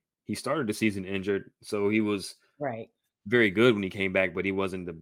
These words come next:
Speaker 1: like, the best version that he could have been at that point in the season, um, mainly because his conditioning wasn't there 'cause he couldn't do conditioning 'cause his ankle. But now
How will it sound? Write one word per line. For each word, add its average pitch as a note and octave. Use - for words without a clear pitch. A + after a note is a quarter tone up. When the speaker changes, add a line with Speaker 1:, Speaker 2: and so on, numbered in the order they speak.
Speaker 1:
like, F2
the F2+
best F#2+
version F#2+
that E2+
he E2
could G2+
have E2+
been F#2
at F2
that F2
point F2+
in E2
the E2
season, F2+
um, F2
mainly G2
because F#2
his F2+
conditioning F2
wasn't F2
there F2
'cause E2+
he F2+
couldn't F#2
do E2+
conditioning E2+
'cause E2
his D#2+
ankle. G2
But E2+
now F#2